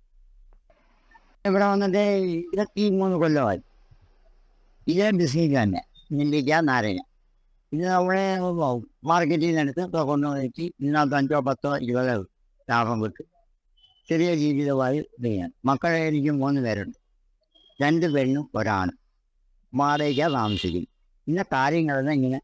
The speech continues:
ചെറുതായിട്ടെല്ലാം പോകുന്നുണ്ട്. പിന്നെ ഇവരുടെ ആ, ആ, എന്നെ പെരുങ്കായത്തിൻ്റെ അനുഗ്രഹം കൊണ്ട് അത് ഇവിടെ അവരുടെ വീട്ടിൽ മുമ്പിൽ ഇരിക്കുന്നു. അവരുടെ ഒരു അനുഗ്രഹം കൊണ്ട് തന്നെ ഞാൻ ഈ മാവിൻ്റെ ഇരിക്കുന്നു.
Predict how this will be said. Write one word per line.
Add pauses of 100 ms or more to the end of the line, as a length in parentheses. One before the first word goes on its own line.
(100)
ചെറുതായിട്ടെല്ലാം (100)
പോകുന്നുണ്ട്. (960)
പിന്നെ (100)
ഇവരുടെ
ആ, (260)
ആ, (260)
എന്നെ (180)
പെരുങ്കായത്തിൻ്റെ (140)
അനുഗ്രഹം
കൊണ്ട് (220)
അത്
ഇവിടെ (140)
അവരുടെ
വീട്ടിൽ
മുമ്പിൽ
ഇരിക്കുന്നു. (1400)
അവരുടെ
ഒരു (100)
അനുഗ്രഹം
കൊണ്ട്
തന്നെ
ഞാൻ
ഈ
മാവിൻ്റെ
ഇരിക്കുന്നു.